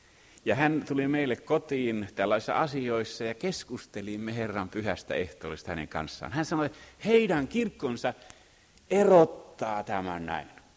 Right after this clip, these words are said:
Ja heillä on sapatin iltapäivänä, kun taas, em, apostolien teoissa kerrotaan, että viikon ensimmäisenä päivänä he nauttivat tätä.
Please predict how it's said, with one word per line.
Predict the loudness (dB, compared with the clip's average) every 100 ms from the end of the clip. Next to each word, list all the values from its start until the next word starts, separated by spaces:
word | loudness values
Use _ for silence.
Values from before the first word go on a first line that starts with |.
| -20 -20 -20 -20 -20 -20 -20 -20 -20 _ -20 -20 -20 -20 -20 -20 -14
Ja | -2 2 4 2 0
heillä | 2 4 4
on | 4
sapatin | 0 0 2 2 0
iltapäivänä, | -2 0 2 0 2 2 2 0 -2
kun | -2 0
taas, | 4 4 2 -14 -20 -20 -20 -20 -20 -20 -20 -10
em, | 0 2 2 0 -6 -10 -10
apostolien | -4 -2 -2 -2 -2 -2 0
teoissa | 2 4 2 -2
kerrotaan, | -4 -4 -4 -2 -2 -2 -4 -8
että | -8 -8 -8 0 2 2 -4 -20 -20 -20 -20 -20 -20 -6
viikon | 0 2 4 6
ensimmäisenä | 4 2 -2 -4 -4 -8 -10 -14 -12
päivänä | -8 -8 -8 -12 -14
he | -12 -10
nauttivat | -10 -12 -14 -14 -14 -14
tätä. | -18